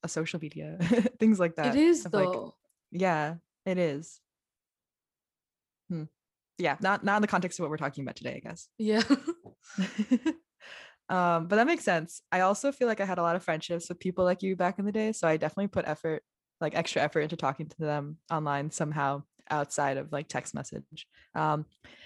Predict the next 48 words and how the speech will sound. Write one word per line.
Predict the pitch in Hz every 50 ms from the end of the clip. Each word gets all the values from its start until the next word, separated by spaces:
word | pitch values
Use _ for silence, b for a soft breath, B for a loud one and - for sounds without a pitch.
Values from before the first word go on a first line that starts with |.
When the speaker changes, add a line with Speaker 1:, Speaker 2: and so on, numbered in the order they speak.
| B B B -
Speaker 1:
and | 180 -
to | 220
be | 202 226
honest, | 226 233 247 254 - -
I | - 190
don't | 220 311 330 330 -
think | 214 208 214
having | 226 214 202 220 220
social | - 220 220 - - 226
media | 220 226 220 226 220 214 214
helped | 165 175 160 160 - - -
me | 185 190 196
feel | - 208 202
more | 196 196 196 196 196 185 - -
included | 185 175 165 - - 165 160 165 185 185
in | 202 208
social | 202 - 208 202 202 - 220
circles, | 214 - 226 226 - - 277 294 277 - - b b b b b b _ _ _ -
because | 202 202 - 220 202 196
I | - 190 185
feel | - 233
like | 277 302
you | 294
can | 226 226 208
still | - 190 185
feel | 190 - 185 -
isolated | - 151 156 165 - - 196 196 190 208 208 196 202 - _
in | - 180 170 165 165
some | 170 - 175 160
other | 151 147 156 160 165
way | 165 170 170 170 175 185 180 - _ _
in | 190 185 185
a |
social | 180 - 190 185 - 196
context, | - - 185 190 - 196 196 - - -
you | 190
know? | 190 196 202 - _ B B B B B B B -
Um, | 165 165 165 156 147 143 - -
Speaker 2:
Yeah. | 202 196 196 196 - - _ _ _ _ _ _ _ _ _ _ _ _ _ _
Speaker 1:
I | 196 208
also | 208 226 - 349 320
don't | 254 233 226
think | - 226 226 220
it | - 196
was | 196 190 190 185 -
as | - 170 175 175
necessary | 170 165 165 - - - 196 196 196 196
to | - -